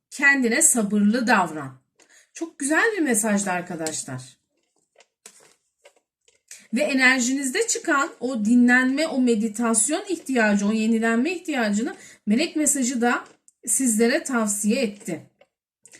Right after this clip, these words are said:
Ve aşk kartınız diyor ki, "Dikkatli ol, evren sana işaretler gönderiyor."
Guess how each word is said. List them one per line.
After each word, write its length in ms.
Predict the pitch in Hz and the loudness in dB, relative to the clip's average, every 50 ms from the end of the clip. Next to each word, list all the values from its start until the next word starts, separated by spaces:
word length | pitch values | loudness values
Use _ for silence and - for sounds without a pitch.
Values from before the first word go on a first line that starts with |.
| _ - - - - _ - 254 | _ -20 -20 -20 -20 _ -6 -2
Ve 80 | 294 | 0
aşk 220 | 359 - 370 - - | 0 0 0 -2 -4
kartınız 580 | 370 359 359 349 349 370 349 359 339 - - | -4 -4 -4 -4 -4 -6 -6 -4 -6 -4 -4
diyor 320 | 311 339 415 453 480 453 - | -4 -4 -2 -2 -4 -6 -6
ki, 180 | - 254 214 208 | -4 -4 -2 -2
"Dikkatli 500 | 254 - - - 294 294 294 294 - 415 | -4 -6 -6 -4 -4 -4 -4 -6 -10 -8
ol, 160 | 403 330 262 | -6 -4 -2
evren 320 | 240 247 240 254 294 339 | -2 -2 0 0 -2 -2
sana 220 | 349 - 349 311 247 | -2 -2 -2 -2 -2
işaretler 680 | 226 233 - 269 254 247 240 233 220 - - 247 277 311 | -2 -2 -2 -2 0 0 0 0 -2 -2 -2 -2 -2 -2
gönderiyor." 840 | 262 277 247 214 196 180 175 160 156 143 131 127 - - - - | -2 -2 -2 -2 -2 -2 -4 -6 -8 -10 -10 -12 -14 -16 -20 -20